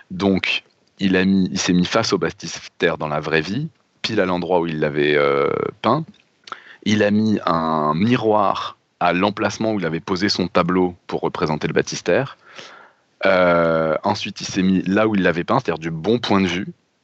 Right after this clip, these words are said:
Donc, en gros, vous avez le miroir qui joue le rôle du plan qui coupe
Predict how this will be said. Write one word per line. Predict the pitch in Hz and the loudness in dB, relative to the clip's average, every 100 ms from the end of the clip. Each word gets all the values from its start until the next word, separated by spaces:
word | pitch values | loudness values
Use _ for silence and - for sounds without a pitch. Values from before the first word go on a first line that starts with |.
| - | -4
Donc, | 87 - | -2 0
en | |
gros, | 98 107 | 2 0
vous | 101 | 0
avez | 92 90 82 - | 2 2 0 -2
le | 104 | 2
miroir | 127 123 110 113 110 | 2 2 2 0 -2
qui | 98 | -8
joue | 92 | -4
le | 92 | -2
rôle | 95 98 92 78 | 0 0 -2 -4
du | - - | -10 -12
plan | - - 113 113 | -10 -2 0 0
qui | - | -2
coupe | - 104 104 | -4 -4 -2